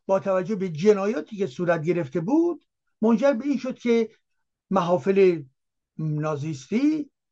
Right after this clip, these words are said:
یا برخی نشریات غیر، در واقع، اه، رس-، غیر رسمی کتاب هیتلر رو چیکار کردن؟ برمی داشتن و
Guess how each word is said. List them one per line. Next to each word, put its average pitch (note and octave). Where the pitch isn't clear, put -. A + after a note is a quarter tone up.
یا F3+
برخی E3+
نشریات D#3+
غیر، F3+
در E3
واقع، D3+
اه، C3
رس-، D3
غیر D#3
رسمی A#3+
کتاب F3
هیتلر D3+
رو G#3+
چیکار F3+
کردن؟ D3
برمی F3+
داشتن E3+
و D#3+